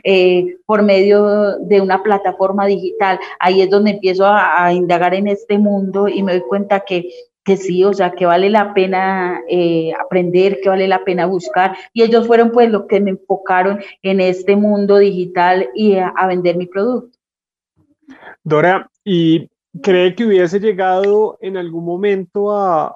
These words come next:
Speaker 2: a tener esos resultados tan rápidos sin el apoyo de la corporación?
Speaker 1: No, yo creo que no. El apoyo de la corporación ha sido fundamental. O sea, es,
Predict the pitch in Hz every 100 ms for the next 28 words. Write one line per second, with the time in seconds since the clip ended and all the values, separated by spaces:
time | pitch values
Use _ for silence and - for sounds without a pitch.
0 | - 156 - 156 151 151 185 190 190 156
1 | 143 143 147 175 147 143 143 175 180 _
2 | _ _ _ 165 156 143 139 147 143 165
3 | 185 - 151 131 113 147 220 226 _ _
4 | _ _ _ _ - - - _ _ 202
5 | 233 202 156 - - _ 214 208 214 208
6 | 220 208 175 180 - 196 196 202 202 214
7 | 233 226 214 214 - - 196 196 190 190
8 | 180 202 190 190 202 220 202 - - 226
9 | 208 190 180 170 175 180 170 160 160 -
10 | - _ 175 185 180 -